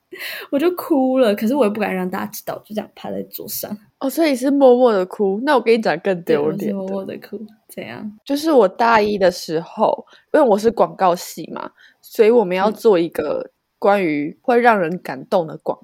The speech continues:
Speaker 2: 告，
Speaker 1: 嗯。
Speaker 2: 那就是从亲情切入。那时候我们的广告老师就请我们上台讲一个家人对你做过很感动的事情，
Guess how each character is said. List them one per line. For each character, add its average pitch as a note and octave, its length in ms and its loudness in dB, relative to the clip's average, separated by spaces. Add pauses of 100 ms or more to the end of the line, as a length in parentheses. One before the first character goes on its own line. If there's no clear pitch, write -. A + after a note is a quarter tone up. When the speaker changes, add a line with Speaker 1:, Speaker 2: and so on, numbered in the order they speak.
Speaker 2:
告， - 120 -2
Speaker 1:
嗯。 - 480 -10
Speaker 2:
那 G#3 140 -2
就 G3+ 100 -2
是 G#3 140 -8
从 F3 340 -6
亲 F#3+ 320 -6
情 D3 260 -12
切 - 480 -4
入。 D#3+ 240 -8 (600)
那 D#4 140 -2
时 C#4+ 120 0
候 B3+ 120 8
我 B3+ 60 6
们 F#3 140 0
的 - 20 0
广 E3+ 240 0
告 G3+ 180 6
老 D#3+ 180 4
师 F#3+ 200 -10
就 G3 160 -2
请 F#3+ 220 -10
我 E3+ 80 -2
们 D3+ 140 -8
上 F#3+ 220 -4
台 D#3+ 160 -8
讲 - 300 -10
一 - 40 -20
个 - 220 -8 (120)
家 B3 220 4
人 F#3 200 4
对 G#3+ 160 2
你 D3+ 160 -8
做 - 180 -2
过 F#3+ 160 0
很 F3 240 -6
感 - 240 -6
动 E3 180 -2
的 F3 60 -12
事 - 240 -10
情， - 280 -18